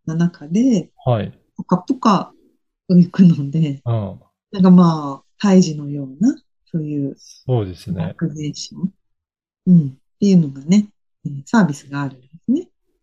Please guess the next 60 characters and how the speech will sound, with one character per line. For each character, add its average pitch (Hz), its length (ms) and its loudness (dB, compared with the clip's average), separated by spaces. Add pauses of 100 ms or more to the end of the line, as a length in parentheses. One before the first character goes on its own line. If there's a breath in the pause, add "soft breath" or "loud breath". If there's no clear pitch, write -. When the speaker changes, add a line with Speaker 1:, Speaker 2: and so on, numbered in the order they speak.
(120)
Speaker 1:
そ 285 100 0
う 269 40 8
い - 20 8
う - 20 8
の 180 140 6
を 151 40 0
や 151 180 -4
る 156 160 -4
の 139 100 -4
も 139 260 -10
い 135 40 -14
い 135 60 -20
し、 254 400 0 (440)
ま 247 80 2
あ、 254 40 8
海 330 220 4
で 208 120 6
も 165 160 2
こ 147 300 -10
う、 - 100 -20
フ 196 60 -4
ロ 214 160 2
ー - 20 -2
テ 214 140 0
ィ 208 100 6
ン 202 40 8
グ 202 100 6
に 196 160 4
近 202 340 2
い 180 80 8
の 143 160 -2
で、 139 100 -14
ち - 140 -4
ょ - 20 0
っ - 40 -8
と - 220 -20 (580)
ち - 140 -6
っ - 20 -20
ち - 100 2
ゃ 196 60 6
い 165 80 4
浮 - 40 -6
き - 160 -10
輪 143 140 -6
し - 180 -4
て、 185 400 2
こ 156 120 -6
う、 - 20 -4
Speaker 2:
う 135 60 2
ん。 120 240 0 (680)
Speaker 1:
な-、 180 140 2
人 - 260 2
が 202 180 4
こ 180 560 4
う、 - 40 -20
ち 233 100 0
ょ 220 40 0
っ - 20 -8
と - 60 -12
支 - 120 -6